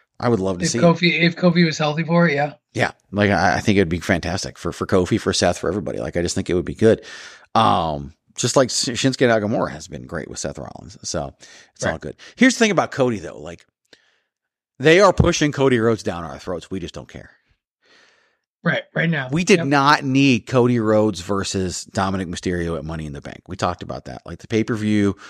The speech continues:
Speaker 1: was one match too long, and that was the one match. That, that match served no purpose. We didn't need Cody Rhodes at Payback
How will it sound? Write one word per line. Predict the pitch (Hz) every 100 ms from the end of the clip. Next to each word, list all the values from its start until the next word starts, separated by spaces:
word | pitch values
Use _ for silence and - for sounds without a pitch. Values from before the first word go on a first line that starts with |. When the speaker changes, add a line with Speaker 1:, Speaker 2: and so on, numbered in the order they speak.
| - -
Speaker 1:
was | 101
one | 101 107 135
match | 127 127
too | - 127
long, | 107 101 95
and | 85
that | 82
was | 82 -
the | 85
one | 80 76
match. | 65 -
That, | 98 98
that | 98 98
match | 101 -
served | 92 85
no | 90 92
purpose. | 90 80 78 - - - _ - - - _
We | 123 196
didn't | 294 247 208
need | 240 214 -
Cody | 214 214 160
Rhodes | 139 175 147 113 - - _ _ _
at | 135 156 -
Payback | - 180 156 113 95 -